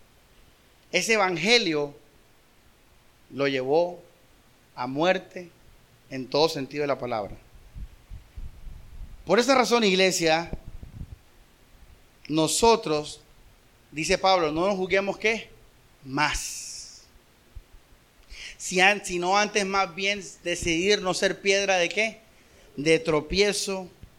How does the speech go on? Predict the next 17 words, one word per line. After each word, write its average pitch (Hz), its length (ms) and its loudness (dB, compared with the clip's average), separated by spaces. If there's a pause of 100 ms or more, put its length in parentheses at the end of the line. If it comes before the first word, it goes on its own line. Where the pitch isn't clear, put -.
(120)
al 135 200 -6
hermano. 123 560 -8 (3500)
El 165 220 0
pecado 208 420 4
se 233 180 -2
corrige, 196 600 -2
sí, 185 460 -2
se - 180 -2
exhorta, 220 560 2
se 170 140 -4
reprende, 160 580 -2
sí, 185 540 -6 (540)
pero 196 220 4
con 190 140 2
espíritu 220 760 0
de 170 120 0
amor, 160 560 0